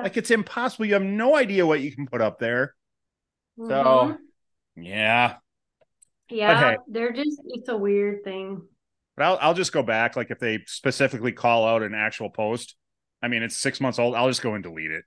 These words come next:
Speaker 1: And I'm like, "Nobody's really
Speaker 2: Yeah.
Speaker 1: going back that far anyway."
Speaker 2: I just
Speaker 1: So
Speaker 2: yeah, that's me.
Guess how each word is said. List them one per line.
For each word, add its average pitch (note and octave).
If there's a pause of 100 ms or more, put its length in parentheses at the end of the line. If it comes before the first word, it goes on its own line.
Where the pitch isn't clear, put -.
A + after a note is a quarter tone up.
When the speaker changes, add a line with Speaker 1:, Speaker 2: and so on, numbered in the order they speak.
(140)
Speaker 1:
And G#2+
I'm A2+
like, A#2+
"Nobody's D3
really C3+
Speaker 2:
Yeah. A#2+
Speaker 1:
going A#2
back A2
that A#2+
far A2
anyway." A#2
Speaker 2:
I G#3
just B3 (260)
Speaker 1:
So -
Speaker 2:
yeah, G#3
that's A3+
me. G3+